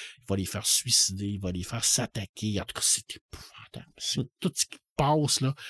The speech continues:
Speaker 1: C'est gore, c'est super bien écrit, très bien dessiné aussi. Euh, Xavier Doxon, qui est le, qui est le, qui est le dessinateur. Et ça, ça a été réédité hier. <laughs>
Speaker 2: OK.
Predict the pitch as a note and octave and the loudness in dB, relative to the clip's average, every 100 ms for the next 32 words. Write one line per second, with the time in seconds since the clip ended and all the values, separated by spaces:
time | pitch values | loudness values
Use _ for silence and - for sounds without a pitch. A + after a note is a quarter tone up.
0 | - - - - - - A#2+ A2 D3 E3 | -16 -18 -20 -2 2 4 4 4 4 6
1 | F#3 E3 - _ - _ - - - - | 4 0 -4 _ -20 _ -4 -2 -2 2
2 | - - - G3+ F3 B2+ B2+ B2+ A2+ G2+ | 4 6 4 2 2 4 4 4 4 2
3 | A#2 C3 D3 - - - _ - F3 F#3 | 2 4 4 0 -20 -20 _ 0 4 6
4 | E3 D#3+ C#3+ - - B2+ C3+ A#2+ - - | 6 6 6 4 4 6 6 4 4 4
5 | D#3+ - - - - G#2 A2 A2 A#2 A#2+ | 2 -2 -16 -20 -4 2 4 4 4 2
6 | B2+ B2+ G#2+ B2 C3+ B2+ B2+ A2 A2 A2+ | 4 2 2 2 2 2 2 0 0 0
7 | G#2 - A2 G#2 G#2+ - A#2+ G2+ A2+ B2 | 0 0 -2 2 2 2 2 0 0 0
8 | B2+ - - - - A2 - F3+ C#3 A#2 | -2 -8 -18 -16 -6 2 4 4 4 2
9 | D#3 C3+ D#3+ F#3+ - - E3 E3 - _ | 2 4 4 2 2 0 2 2 -2 _
10 | _ - A#3+ E3+ C#3+ A3+ G3 - - - | _ 2 4 4 4 0 -2 -6 -4 -4
11 | - E5+ D#5 - - C#3 C3+ | -2 -2 4 4 6 4 6